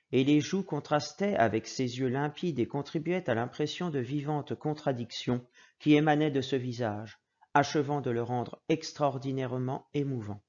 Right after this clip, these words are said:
Monsieur ne parle pas le français. Voulez-vous vous occuper de lui, je vous prie ? » L'homme portait une vareuse et un pantalon gris,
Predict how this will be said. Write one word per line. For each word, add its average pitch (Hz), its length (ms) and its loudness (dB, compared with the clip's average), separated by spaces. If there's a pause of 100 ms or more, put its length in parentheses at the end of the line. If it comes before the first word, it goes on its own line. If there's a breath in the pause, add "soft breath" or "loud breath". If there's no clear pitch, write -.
(2000)
Monsieur 143 340 4
ne 160 100 4
parle 135 360 8
pas 156 120 6
le 147 80 4
français. 131 600 -4 (280)
Voulez-vous 131 460 2
vous 165 220 0
occuper 143 360 0
de 135 100 4
lui, 127 260 0
je 170 120 -4
vous 123 160 -6
prie ? » 131 340 -8 (2000)
L'homme 147 300 6
portait 143 280 2
une 123 260 -4
vareuse 123 460 2
et 117 40 -2
un 107 100 -2
pantalon 113 480 0
gris, 113 320 -6